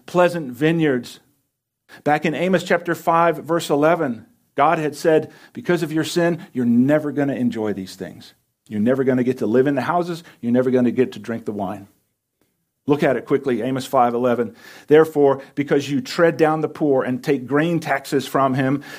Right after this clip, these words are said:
though you have built houses of hewn stone, yet you shall not dwell in them. You've planted pleasant vineyards, but you shall not drink wine from them." But now, here at the end of the book, in Amos nine fourteen,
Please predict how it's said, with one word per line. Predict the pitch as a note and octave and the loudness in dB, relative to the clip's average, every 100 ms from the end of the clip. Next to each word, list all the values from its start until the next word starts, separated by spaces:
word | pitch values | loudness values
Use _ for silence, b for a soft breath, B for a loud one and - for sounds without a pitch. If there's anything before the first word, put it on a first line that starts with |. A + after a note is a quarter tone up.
| B | B
though | D3+ E3+ | 2 2
you | E3+ F3+ | 2 -4
have | D#3 C#3 A2 | -2 -4 -2
built | D#3+ E3+ | 0 2
houses | - C#3+ F3 G3+ G#3 F#3 | 0 0 0 0 -2 -4
of | D3 C#3+ | -4 -6
hewn | - G#3 A3 | -2 -2 0
stone, | G3 - G#3+ A3+ A#3 A#3 B | -4 0 0 2 0 -2 B
yet | D#3 D3+ | 0 0
you | B2+ A#2+ | 0 -4
shall | - - G3+ | -4 0 0
not | G3+ G3+ - | 2 0 0
dwell | D3 C#3+ A#2 | 2 4 4
in | G2+ | 0
them. | F#2 G2 - _ _ _ _ _ _ B B | -8 -12 -18 _ _ _ _ _ _ B B
You've | D#3 D#3 | 2 2
planted | F3+ E3+ E3 C#3+ | 0 0 -4 -2
pleasant | F3 D#3 C#3+ A2+ | 0 2 0 -2
vineyards, | E3 G#3+ A#3 A#3 - B | 2 4 4 2 -2 B
but | - C#3 | -2 -2
you | C3+ | -2
shall | C3 - E3+ G3 | -4 2 4 4
not | F3+ F3+ C#3 | 4 0 -2
drink | A#2+ D#3+ D#3+ | -4 -4 -4
wine | B2 C#3 C#3+ C#3+ | 0 2 4 0
from | B2 A#2+ G#2+ | -2 -4 -4
them." | G#2 F#2+ F#2+ b b | -4 -6 -10 b b
But | - B2+ | 0 2
now, | C3+ G3 F#3 A#2 G2+ | 2 2 0 -2 -6
here | D3+ E3+ | -4 -4
at | E3+ | -2
the | D3 | -2
end | F3+ A#3 A#3+ | 2 4 4
of | |
the | A3+ | 4
book, | F#3+ B2+ - - _ _ _ _ _ - | 4 0 -2 -18 _ _ _ _ _ -4
in | B2+ | 0
Amos | E3 D#3 D3 | 4 2 2
nine | D#3+ F3+ F#3+ | 2 2 2
fourteen, | G3 F3+ F3 E3+ C#3 B2 | 2 0 0 0 0 -2